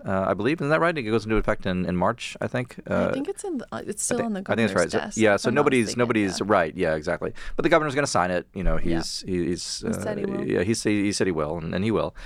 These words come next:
Speaker 1: Um, uh, that, uh, the network's already kind of taking that into effect. So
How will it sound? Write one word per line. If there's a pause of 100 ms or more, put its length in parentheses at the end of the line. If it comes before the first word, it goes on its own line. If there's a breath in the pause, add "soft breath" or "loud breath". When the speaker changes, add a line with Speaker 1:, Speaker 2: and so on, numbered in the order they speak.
(460 loud breath)
Speaker 1:
Um, (100)
uh,
that,
uh,
the
network's
already
kind
of
taking
that
into
effect.
So